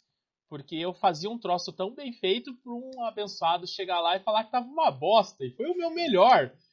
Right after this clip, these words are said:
Eu sei que eu não vou conseguir ultrapassar isso e o cara vai falar uma bosta. Eu, eu tô fazendo mais ou menos isso. Eu procuro não ver, cara,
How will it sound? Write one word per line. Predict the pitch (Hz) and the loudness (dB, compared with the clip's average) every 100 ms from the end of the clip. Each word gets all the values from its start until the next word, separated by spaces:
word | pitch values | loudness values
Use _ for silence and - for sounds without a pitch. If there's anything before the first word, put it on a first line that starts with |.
| _ | _
Eu | 208 | -6
sei | 208 285 | -4 -4
que | 349 | -2
eu | |
não | 285 | 2
vou | 233 269 | 4 2
conseguir | 277 - 254 | 0 -8 -8
ultrapassar | 269 294 269 196 - 220 196 | -2 -2 2 2 4 6 6
isso | 202 254 - | 6 2 0
e | 226 | -4
o | 214 | -2
cara | 226 220 | 0 0
vai | 190 | 0
falar | 190 190 156 | 4 6 6
uma | 135 | 4
bosta. | 170 233 240 - - - 190 _ 190 - _ _ _ _ - | 6 6 4 -10 -20 -18 -18 _ -20 -20 _ _ _ _ -2
Eu, | 190 | 0
eu | 202 190 | 0 -2
tô | 202 | -4
fazendo | 202 185 196 196 | -8 -6 -6 -4
mais | 202 190 | -6 -6
ou | 190 | -8
menos | 208 196 | -10 -12
isso. | 175 - | -12 -10
Eu | 151 165 | -10 -12
procuro | _ 165 - 202 185 | _ -16 -14 -10 -8
não | 170 175 269 262 | -8 -8 -8 -8
ver, | 131 151 208 | -8 -8 -8
cara, | _ 120 | _ -18